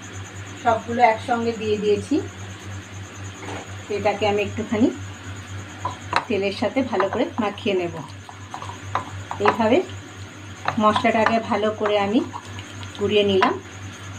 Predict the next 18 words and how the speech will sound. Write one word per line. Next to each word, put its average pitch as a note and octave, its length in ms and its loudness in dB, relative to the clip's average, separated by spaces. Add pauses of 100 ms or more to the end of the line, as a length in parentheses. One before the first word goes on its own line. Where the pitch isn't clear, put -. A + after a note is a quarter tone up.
(340)
এর G3 120 2
সাথে G#3 180 4
তেলের A3 240 4
সাথে A#3 160 4 (680)
ভালো A#3 220 8
করে A#3+ 120 8 (100)
গুলে G#3+ 260 6
নিলাম। A3 200 4 (1000)
এবার A#3 220 2
ওর A#3 160 2
মধ্যে C4 300 2
আমি C4 200 2
দিয়ে A#3 200 2
দেবো A3 260 0
আর G3+ 60 2 (100)
একটু - 180 -6 (2000)
কস্তুরি A#3+ 400 6 (280)
মেথি G3 320 4